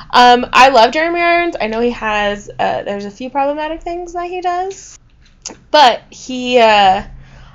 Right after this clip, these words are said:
I think that back then,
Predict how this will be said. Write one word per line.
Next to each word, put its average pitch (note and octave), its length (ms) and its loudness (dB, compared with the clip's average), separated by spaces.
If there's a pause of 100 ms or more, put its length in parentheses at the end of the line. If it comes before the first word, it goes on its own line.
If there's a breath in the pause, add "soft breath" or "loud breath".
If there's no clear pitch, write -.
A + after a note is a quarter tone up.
(140 soft breath)
I B3+ 360 4
think G3+ 880 -10
that G#3 540 -4 (180)
back G3+ 360 -6
then, - 500 -14